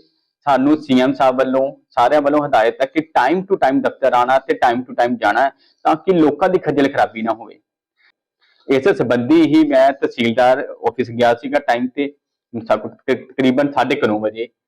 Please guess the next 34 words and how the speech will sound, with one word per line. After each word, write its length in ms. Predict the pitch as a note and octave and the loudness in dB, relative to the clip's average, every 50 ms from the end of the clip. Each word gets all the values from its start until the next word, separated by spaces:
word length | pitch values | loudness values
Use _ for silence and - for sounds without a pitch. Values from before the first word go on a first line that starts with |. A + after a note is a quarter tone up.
| _ _ _ _ _ _ | _ _ _ _ _ _
ਤੇ 340 | - C3 B2+ A#2+ A#2+ A#2+ A#2 - - B2+ | -2 0 2 4 2 2 2 0 0 -2
ਅੱਜ 140 | B2+ A#2+ C3+ | 0 0 0
ਮੈਂ 140 | C3 C#3 B2+ | 0 0 0
ਬੀ 160 | A#2+ B2 A#2 | 0 0 0
ਡੀ 120 | A2+ A#2 | 0 0
ਪੀ 80 | A#2 C3+ | 0 0
ਓ 40 | C3 | 0
ਦਫ਼ਤਰ 320 | A#2+ A#2+ - - C#3 B2+ | 0 -2 -2 -2 -2 0
ਵੀ 140 | B2+ C3+ C3+ | 2 2 2
ਗਿਆ 220 | B2+ B2+ C3 C3 | 2 2 0 -2
ਗੁਰਦਾਸਪੁਰ, 680 | B2+ A#2+ B2 A#2+ - A#2+ A#2 - - _ C#3 C#3 - - _ _ _ _ _ _ _ | 0 0 -2 0 0 0 0 0 -2 _ -8 -8 -8 -10 _ _ _ _ _ _ _
ਤੇ 80 | - G3+ | -2 0
ਇਸ 180 | - F4+ D#3 | 2 0 0
ਤਰ੍ਹਾਂ 200 | D3+ - - G#3+ | 0 0 0 0
ਹੀ 40 | G#3+ | 2
ਮੈਂ 160 | G3 G3 G3 F3+ | 2 2 2 2
ਹਰ 200 | C3+ D#3 F#3+ G#3 | 2 0 0 0
ਦਫ਼ਤਰ 320 | F3 E3+ - - E3 D3 | -2 -4 -4 -2 -2 -2
ਜਾਵਾਂਗਾ। 520 | C3 C3 G#2+ G#2+ A2+ A2+ G#2+ G2 - - _ _ _ _ _ _ _ _ _ _ _ - | 0 0 0 2 2 0 -2 -4 -10 -18 _ _ _ _ _ _ _ _ _ _ _ -2
ਮੇਰਾ 200 | - - - - | 0 2 2 2
ਇੱਕੋ 340 | - - E4+ - - - G3+ | 2 2 0 0 0 0 0
ਹੀ 60 | G3+ | 0
ਸਾਰਿਆਂ 500 | - - D3 C3 C3+ C#3 D#3+ D#3+ D#3+ D#3 | 0 2 2 2 4 4 4 4 2 2
ਨੂੰ 160 | D#3+ D#3+ E3 | 2 0 -2
ਸਖਤ 340 | D#3+ - F#3+ G3 F#3+ - - | -2 -2 -2 -4 -2 -2 -2
ਨਿਰਦੇਸ਼ 600 | G3 F3 D#3+ C3+ A#2+ A#2+ A#2 A#2 A#2+ B2 - - D3+ | 0 2 2 2 2 2 2 2 2 0 -2 -2 0
ਹੈ, 240 | D3 C#3+ C#3 C#3 | 2 4 4 4
ਮੈਸੇਜ 580 | C3+ C3+ B2 A#2+ A#2 A2+ A2+ - C3+ C3+ C3 C#3 | 2 2 2 2 2 2 0 0 -2 -2 0 2
ਹੈ, 160 | D3 D3 D3 | 2 2 2
ਬੇਨਤੀ 640 | C3+ A#2+ A2 B2+ B2 A#2+ A#2+ A#2+ A#2+ C#3 D3 D3+ D3+ | 0 -2 -2 -2 0 0 -2 -2 -2 2 2 4 4
ਹੈ, 100 | C#3+ C#3+ | 4 2
ਰਿਕੁਐਸਟ 480 | C#3+ C#3 - A#2 B2 C3+ - - - | 0 -2 0 0 0 0 -2 -2 0
ਹੈ 160 | D#3 D3+ D3+ C#3+ - - _ _ _ _ _ | 2 2 2 2 -2 -8 _ _ _ _ _
ਕਿ 160 | - F3 F#3 | -2 -2 0